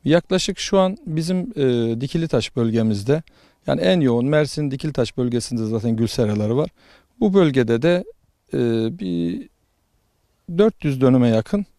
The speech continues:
şu anda gül serası var. Bir yaklaşık elli elli beş arkadaşımız bu işi yapıyor şu anda. E, biz ülke olarak da zaten, e, yani gülün artık hemen hemen,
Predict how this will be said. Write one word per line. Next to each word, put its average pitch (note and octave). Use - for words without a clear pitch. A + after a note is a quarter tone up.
şu -
anda C3
gül D#3
serası B2+
var. D#3+
Bir G#3
yaklaşık D#3+
elli E3+
elli D3+
beş D#3+
arkadaşımız B2
bu C#3
işi D3+
yapıyor D#3
şu D3+
anda. C#3
E, A#2+
biz F3
ülke D#3+
olarak E3
da A2+
zaten, E3
e, C3+
yani A#2+
gülün E3+
artık -
hemen E3
hemen, F3